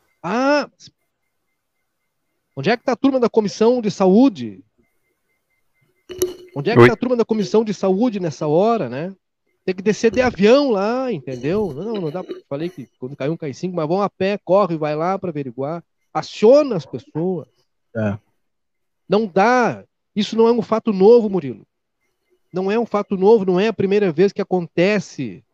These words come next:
Speaker 1: E depois tem uma turma que vem dizer, "Bah, são problemas da gestão anterior." Mas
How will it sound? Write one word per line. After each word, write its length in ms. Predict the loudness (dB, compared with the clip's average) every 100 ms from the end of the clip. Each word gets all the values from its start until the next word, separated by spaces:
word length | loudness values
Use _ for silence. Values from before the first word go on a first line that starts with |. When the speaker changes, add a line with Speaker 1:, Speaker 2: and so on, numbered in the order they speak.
| _ _ -6
Speaker 1:
E 80 | -2
depois 340 | 2 4 2
tem 140 | 2
uma 140 | 0 0
turma 220 | 2 0
que 100 | 0
vem 120 | -2
dizer, 160 | 0 0
"Bah, 220 | 0 -2
são 180 | 0 0
problemas 400 | 2 2 2 2
da 140 | 0
gestão 360 | 0 -2 2 2
anterior." 380 | 2 2 2 2 _
Mas 100 | -12